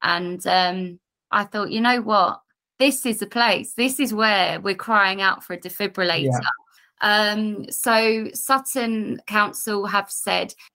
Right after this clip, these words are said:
Speaker 1: "You can have your defibrillator in Collingwood Park."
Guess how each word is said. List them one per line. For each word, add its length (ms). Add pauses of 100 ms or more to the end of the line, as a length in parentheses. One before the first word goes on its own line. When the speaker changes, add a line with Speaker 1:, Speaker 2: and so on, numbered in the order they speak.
(120)
Speaker 1:
"You 160
can 160
have 340
your 120
defibrillator 800
in 100
Collingwood 460
Park." 380